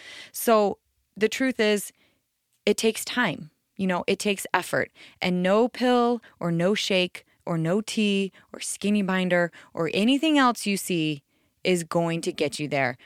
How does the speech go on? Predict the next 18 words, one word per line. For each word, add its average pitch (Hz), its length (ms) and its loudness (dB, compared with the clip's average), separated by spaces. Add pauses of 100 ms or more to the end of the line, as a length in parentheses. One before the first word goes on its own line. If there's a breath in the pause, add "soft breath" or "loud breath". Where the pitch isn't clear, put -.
What's 180 240 0
going 196 240 0
to 254 80 2
get 233 240 0
you 214 100 0
there 165 380 2
is 147 460 -4
a - 80 -10
consistent 156 560 -6
diet, 196 500 0 (340 soft breath)
making 165 280 -2
sure 180 180 -2
we're 185 140 0
focusing 190 520 -2
on 208 120 -2
getting 202 240 0
enough 220 260 0
protein, 208 600 0